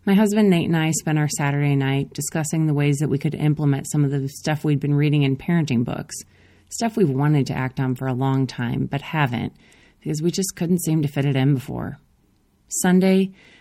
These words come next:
we spent most of the afternoon clearing storage bins out of our unfinished basement so that we could turn our storage flat room that we built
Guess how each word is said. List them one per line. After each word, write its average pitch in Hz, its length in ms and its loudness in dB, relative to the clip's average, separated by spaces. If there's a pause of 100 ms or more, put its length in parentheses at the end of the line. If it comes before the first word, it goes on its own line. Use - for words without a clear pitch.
we 190 80 4
spent 208 260 0
most 180 260 2
of 185 60 -2
the 180 120 4
afternoon 156 520 2
clearing 156 400 -2
storage 156 540 -2
bins 131 360 0
out 143 200 0
of 139 80 -2
our 143 100 2
unfinished 147 640 0
basement 135 480 -2 (400)
so 170 180 0
that 165 80 2
we 151 100 2
could 156 160 0
turn 156 500 0
our 147 120 -2
storage 170 500 -2
flat - 340 -6 (120)
room 135 380 0
that 135 140 -4
we 135 120 0
built 131 420 -4